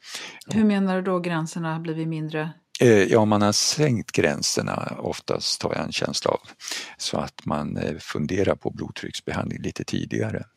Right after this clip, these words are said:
Speaker 1: Okej.
Speaker 2: Vilket nog kan vara ganska logiskt eftersom högt blodtryck är ju någonting som, kan man säga, sliter på kär-, hjärt-kärl-, eh, kärlsystemet över lång tid.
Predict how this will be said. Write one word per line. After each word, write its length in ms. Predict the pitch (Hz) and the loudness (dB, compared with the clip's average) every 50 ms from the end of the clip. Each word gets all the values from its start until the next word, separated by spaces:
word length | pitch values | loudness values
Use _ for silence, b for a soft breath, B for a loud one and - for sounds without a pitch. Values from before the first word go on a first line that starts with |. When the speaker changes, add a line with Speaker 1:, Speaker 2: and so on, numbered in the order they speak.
| _ - B B B B B B | _ -14 B B B B B B
Speaker 1:
Okej. 180 | B - - 104 | B 0 2 2
Speaker 2:
Vilket 260 | 87 80 104 101 - | 2 2 0 -2 -2
nog 160 | - 95 - | -2 -4 -4
kan 220 | - - 95 82 80 | -4 -4 -4 -2 -2
vara 260 | 78 71 71 69 71 | -2 0 0 0 -2
ganska 340 | 69 73 71 - - - 73 | -2 -2 -2 -2 -2 -2 -2
logiskt 600 | 78 80 - - 55 - - - - - - - | -2 -2 -2 -2 -2 -2 -2 -4 -4 -4 -4 -6
eftersom 520 | 76 - - - - - - 76 73 73 | -6 -8 -8 -8 -6 -4 -4 -4 -4 -2
högt 220 | 92 85 - _ | -4 -4 -6 _
blodtryck 560 | - - 135 - - - - 95 95 - - - | -4 -4 -4 -4 -4 -8 -8 -8 -8 -8 -8 -8
är 40 | 92 95 | -6 -6
ju 160 | 90 - 82 | -6 -6 -6
någonting 360 | 87 - - - - - - | -8 -8 -10 -8 -8 -8 -8
som, 380 | - - - - - - - - | -8 -6 -6 -6 -6 -8 -8 -6
kan 140 | - - - | -6 -4 -4
man 100 | 71 - | -4 -4
säga, 220 | - - 90 87 | -2 0 0 0
sliter 680 | 90 - - - 98 117 120 110 110 - - - - | 0 -2 -2 -2 -2 -2 -2 -2 -6 -6 -4 -4 -4
på 200 | - - - - | -4 -4 -10 -6
kär-, 300 | - - - - - - - _ _ | -4 -2 -2 -2 -4 -8 -16 _ _
hjärt-kärl-, 500 | - - 73 69 - - - - - - - - - | -4 -2 -2 -2 0 -2 -2 -2 -4 -6 -8 -4 2
eh, 200 | 95 101 90 76 | 2 4 4 4
kärlsystemet 960 | - - 107 76 67 - - - - - - 50 50 - - - - - - B B B B B B B B | 2 2 2 2 0 -2 -6 -6 -4 -2 -2 -2 -2 -4 -6 -8 -10 -14 -16 B B B B B B B B
över 220 | - - - - - | 0 0 2 0 -2
lång 300 | - - 78 76 78 - | -4 -4 -4 -4 -6 -6
tid. 400 | - - - - - - - | -2 -2 -2 -2 -2 -4 -12